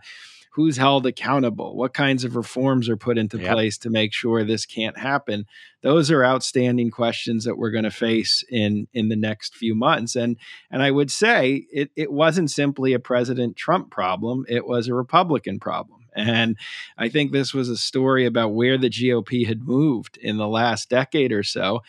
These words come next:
Speaker 1: Uh, and I think even in this speech, Biden is still a little hesitant, uh, for, for a good reason politically to go there. But I think at some level, ultimately, that's the story, because that's why all this continues to this day. It, it hasn't ended,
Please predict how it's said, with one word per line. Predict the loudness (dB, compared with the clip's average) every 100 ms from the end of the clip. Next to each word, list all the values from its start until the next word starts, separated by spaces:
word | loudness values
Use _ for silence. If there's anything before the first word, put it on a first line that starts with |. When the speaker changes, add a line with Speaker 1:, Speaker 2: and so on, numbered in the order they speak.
| -20 -20 -20 -4
Speaker 1:
Uh, | -2 -2 -2
and | -2
I | -2
think | 0 0 0
even | 0 2 2
in | 2
this | 2 0 0
speech, | 0 0 0 -2
Biden | 0 2 2 0
is | 0
still | -2 0 2
a |
little | 2 0
hesitant, | 2 2 2 0 0 -4 -12
uh, | -14 -14 _
for, | -4 2 2 2 -2
for | 0 0
a | 2
good | 2 4
reason | 4 2 2 -2
politically | 0 2 4 2 2 0 0 -4 -20 -20 _
to | -4
go | 0 4 4
there. | 2 -2 -4
But | -2
I | -2
think | -2 -4 -2
at | -4
some | 0 0 2
level, | 4 4 4 2 0 0
ultimately, | 0 0 0 0 0 -2
that's | 0 2 2 -2
the | -10
story, | -10 -4 -4 -4 -6
because | -8 -6 -2
that's | 0 0 2
why | 4
all | 6 4
this | 4 0
continues | -2 -4 -2 0 0 -2
to | -4 -2
this | -2 0
day. | 2 2 0
It, | -4
it | -6
hasn't | 0 2 2 0
ended, | 0 0 -2